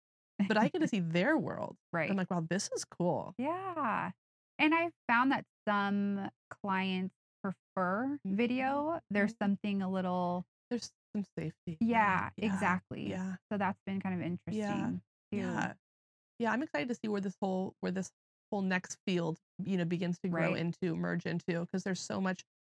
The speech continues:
Speaker 1: room for therapy to continue to move
Speaker 2: Right.
Speaker 1: along with society, technology, and what it needs.
Speaker 2: Exactly.
Speaker 1: And, um, yeah, I'd like
Speaker 2: Yeah,
Speaker 1: to
Speaker 2: I
Speaker 1: be able
Speaker 2: feel
Speaker 1: to
Speaker 2: like
Speaker 1: be a
Speaker 2: we're
Speaker 1: part of
Speaker 2: just,
Speaker 1: that. We are
Speaker 2: everything's always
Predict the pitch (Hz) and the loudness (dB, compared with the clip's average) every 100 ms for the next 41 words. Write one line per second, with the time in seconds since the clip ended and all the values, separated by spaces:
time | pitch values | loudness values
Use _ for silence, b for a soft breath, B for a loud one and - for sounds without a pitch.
0 | _ 185 185 170 170 190 202 - 180 - | _ -4 0 0 0 -2 -4 -4 -2 0
1 | 165 175 190 - 175 185 180 175 - 185 | -2 -2 -4 -2 -4 -2 -2 -2 -2 -2
2 | 180 - _ - 185 196 190 175 170 165 | -4 -8 _ 0 2 4 2 2 0 0
3 | 180 220 220 180 185 - 175 185 208 202 | -2 -4 -4 -4 -4 -2 -2 -2 -2 -4
4 | - 185 180 175 180 196 175 175 - 165 | -6 -6 -4 -2 -2 0 0 -2 -2 -4
5 | 190 320 - 190 175 175 160 - - 175 | -4 -6 -8 -8 -6 -4 -6 -10 -6 -2
6 | 170 175 180 - _ _ 190 185 190 _ | -2 -4 -6 -10 _ _ -4 -4 -6 _
7 | 190 196 202 190 262 190 180 175 196 170 | -6 2 2 2 0 0 0 4 4 4
8 | 175 - _ 247 285 320 285 247 233 | 2 -4 _ 4 6 6 6 6 8